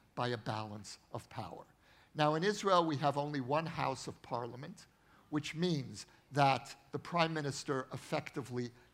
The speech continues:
controls parliament. The only counterbalance we have to the prime minister and to parliament is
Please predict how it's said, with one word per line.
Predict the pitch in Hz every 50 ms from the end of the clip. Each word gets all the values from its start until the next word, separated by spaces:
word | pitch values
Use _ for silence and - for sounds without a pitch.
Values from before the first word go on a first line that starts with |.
| _ _
controls | - - 180 165 143 - - - 185 190 175 151 127 113 - - - - - _ _ _ _ _ _ _ _
parliament. | - - 139 120 110 110 110 123 156 175 - - - - _ _ _ _ - - - _
The | - 165 165 170 - _ 208
only | 202 220 233 240 240 233 208
counterbalance | 170 - - - 180 180 175 165 - - 151 135 151 143 143 143 131 120 123 117 - -
we | 131 127 117
have | - 135 120 110 104 - - - - - _ _ _ _ _ _ _ _
to | - 185 175 147 139
the | 123 120 113
prime | - - 165 175 160 160 160
minister | 156 147 147 139 - - - 135 127 - -
and | - 139 135 131 127 -
to | -
parliament | - - - 160 165 170 180 180 175 180 185 180 - _ - - - _ _ _ -
is | 185 190 190 170 170 170